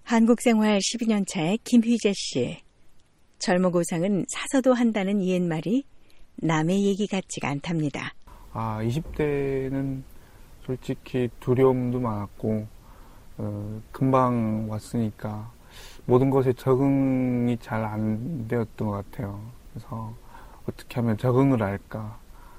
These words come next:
Speaker 2: 어, 그런 거에 많이 신경을 썼다면 삼십 대는 조금 더 여유롭고, 어, 그러니까 뭐 생활적으로나 이런 게 안정이 된 것 같은 편안한 느낌?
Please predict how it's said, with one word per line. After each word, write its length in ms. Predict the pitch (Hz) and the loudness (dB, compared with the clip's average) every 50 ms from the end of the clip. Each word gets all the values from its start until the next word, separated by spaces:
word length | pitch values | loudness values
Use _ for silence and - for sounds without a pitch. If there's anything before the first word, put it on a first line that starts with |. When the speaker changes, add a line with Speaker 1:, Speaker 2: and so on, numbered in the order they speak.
| - - - - | -20 -20 -18 -12
Speaker 2:
어, 320 | - 110 107 107 110 110 113 - - - - - - - - - | -10 -10 -10 -8 -10 -12 -12 -14 -18 -20 -20 -18 -18 -18 -18 -16
그런 400 | - - 135 143 143 143 143 139 | -8 -2 2 4 4 4 4 4
거에 220 | 131 135 131 123 113 | 4 4 4 4 2
많이 560 | 113 110 113 117 117 113 113 110 110 110 107 | 2 0 0 2 2 2 0 0 0 -2 -4
신경을 480 | - - - 120 117 120 117 117 113 107 | -6 -4 -2 -2 0 0 0 0 -2 -2
썼다면 540 | - 123 - - 113 110 110 110 110 113 | -6 -8 -8 -6 -6 -4 -4 -4 -4 -4
삼십 300 | 113 131 135 135 143 143 | -2 -2 -2 -2 -2 -2
대는 380 | - 135 127 123 127 135 143 160 - - - - - - - - - - - - - - | 0 0 2 2 2 0 0 -2 -6 -10 -18 -20 -20 -20 -20 -20 -20 -20 -20 -20 -6 0
조금 280 | - 131 123 139 139 | 2 4 4 6 6
더 160 | 127 120 113 | 6 6 6
여유롭고, 800 | 110 110 110 117 123 123 117 107 - - - - 120 117 120 131 - - - - - - - - - | 6 6 6 6 6 6 4 2 0 -8 -8 -4 -2 -2 -2 -2 -6 -12 -20 -20 -20 -20 -18 -14 -10
어, 300 | 127 110 104 104 104 107 - - - - - - | -8 -6 -6 -6 -8 -10 -12 -16 -18 -20 -20 -14
그러니까 200 | - - 117 110 | -8 -6 -4 -4
뭐 180 | 107 107 107 110 - - - - - - - - - - - - - - - - - - - - - - - - - | -4 -6 -8 -12 -14 -18 -20 -20 -20 -20 -20 -20 -20 -20 -20 -20 -20 -20 -20 -20 -20 -20 -20 -20 -20 -20 -20 -20 -20
생활적으로나 1160 | - - - 147 143 139 139 135 123 - - 117 107 107 104 107 107 101 104 104 104 104 107 107 107 | -16 -8 -4 0 2 2 2 2 0 0 0 0 0 0 -2 -2 -2 -2 -2 -4 -4 -6 -6 -8 -8
이런 240 | 104 110 110 110 110 | -6 -6 -6 -6 -4
게 200 | 107 113 120 131 - - - | -6 -6 -8 -8 -10 -12 -4
안정이 440 | - 120 120 120 123 139 143 135 117 | 0 2 4 6 6 6 6 6 4
된 300 | 113 107 104 101 101 101 | 4 2 0 0 0 0
것 120 | 104 101 101 | -2 -2 -4
같은 420 | 104 104 - - - 117 117 131 - | -4 -8 -10 -6 -4 -4 -4 -4 -6
편안한 480 | - - 180 175 175 175 156 139 120 110 | -4 2 2 4 4 4 4 2 2 2
느낌? 340 | 104 98 - - - 135 | 0 -2 -4 -6 -6 -8